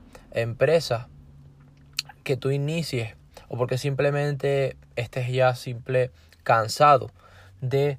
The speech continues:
tu vida, o por lo menos de ese sistema tradicional en el que se trabajan durante <laughs> los próximos cuarenta años de tu vida, en el que te han dicho simplemente: "Toma buenas cali-, calificaciones, toma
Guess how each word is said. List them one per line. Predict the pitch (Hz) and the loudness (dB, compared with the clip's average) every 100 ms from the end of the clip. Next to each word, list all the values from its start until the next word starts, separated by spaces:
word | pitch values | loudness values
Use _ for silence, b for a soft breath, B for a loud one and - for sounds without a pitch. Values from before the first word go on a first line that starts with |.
| - | -6
tu | 127 117 | -6 -4
vida, | 127 127 | -2 0
o | 113 | 0
por | 117 | 0
lo | 110 | -4
menos | 120 135 127 | -2 0 -2
de | 123 123 | -2 -2
ese | 123 131 | -2 -6
sistema | - 117 - 120 123 123 | -8 -10 -6 -2 -2 -2
tradicional | 120 110 113 113 113 123 143 - B B B | -4 -6 -6 -6 -2 0 0 -4 B B B
en | 120 | -6
el | 117 | -4
que | - 120 | -4 -4
se | 120 | -4
trabajan | - 110 117 131 131 | 2 4 4 2 -2
durante | 127 127 123 123 123 110 B B B - - | -2 -2 -4 -4 -2 -4 B B B -20 -16
<laughs> | - 131 131 | -8 -4 -2
los | 131 147 | 2 2
próximos | - 156 147 151 147 | 4 4 4 0 -2
cuarenta | - 131 135 139 131 131 113 - | 4 6 6 2 2 4 2 0
años | 127 135 131 120 117 | -2 -2 -2 -2 -2
de | 110 110 | -2 -2
tu | 113 110 | -6 -6
vida, | 123 131 147 - B - | -4 0 0 -2 B -8
en | 120 | -6
el | 117 | -6
que | 117 | -6
te | 120 123 | -4 -2
han | 131 | -2
dicho | 131 135 | -4 -6
simplemente: | - 127 127 120 120 123 120 123 123 B B B B B B _ _ - | -6 -6 -4 -4 -4 -4 -4 -6 -6 B B B B B B _ _ 2
"Toma | 143 147 | 2 4
buenas | 135 139 143 143 | 4 4 2 -2
cali-, | 131 123 127 - 123 | -2 -2 -6 -8 -2
calificaciones, | 135 127 117 123 117 - 135 147 160 - _ _ - | 0 0 0 -2 -2 0 0 0 -4 -8 _ _ 6
toma | 160 165 107 117 | 8 8 2 -6